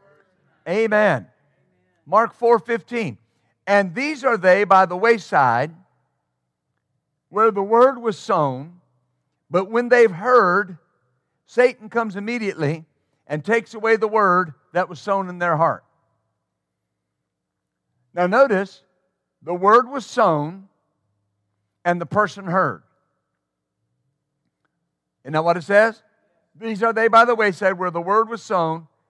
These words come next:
but when they have heard," when they have heard. See, the word is supernatural in its working.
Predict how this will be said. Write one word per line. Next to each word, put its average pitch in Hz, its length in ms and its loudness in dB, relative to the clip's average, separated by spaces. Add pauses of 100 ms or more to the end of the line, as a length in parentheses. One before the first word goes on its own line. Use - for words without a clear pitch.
but 170 220 2
when 196 160 -4
they 214 160 2
have 196 160 2
heard," 151 420 0 (840)
when 156 180 -8
they 180 140 2
have 196 140 2
heard. 170 400 -2 (1800)
See, 240 180 -8
the 202 120 -4
word 233 600 6
is 185 120 -6
supernatural 208 840 -4
in 175 180 -8
its 170 160 -10
working. 156 440 -8